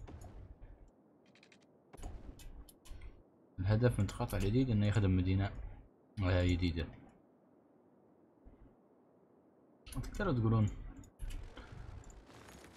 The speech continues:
مدينة محمد جمال راح تستوي مدينة شوي ضخمة، مدينة حلوة. لا، خلى الشارع السيدة ه-، هذا، هي، هي، هذا الشارع السيدة أحسن. لا. أفضل،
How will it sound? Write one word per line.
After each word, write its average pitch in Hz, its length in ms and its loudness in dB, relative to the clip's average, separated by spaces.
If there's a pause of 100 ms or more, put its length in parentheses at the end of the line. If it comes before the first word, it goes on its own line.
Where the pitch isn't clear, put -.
(120)
مدينة 113 260 6
محمد 107 320 8
جمال 101 300 8
راح 87 120 4
تستوي - 240 0
مدينة 92 300 4
شوي 87 200 0
ضخمة، 139 800 6
مدينة 85 560 0
حلوة. 135 580 2 (1800)
لا، - 160 -8
خلى 92 280 -4
الشارع 92 320 -4
السيدة 98 440 -2
ه-، 90 260 -4 (420)
هذا، 82 340 0
هي، 85 160 -2
هي، 80 200 -4 (200)
هذا 87 180 0
الشارع - 320 -8
السيدة 90 320 -8
أحسن. - 260 -10 (1400)
لا. - 260 -10 (1500)
أفضل، 82 280 -6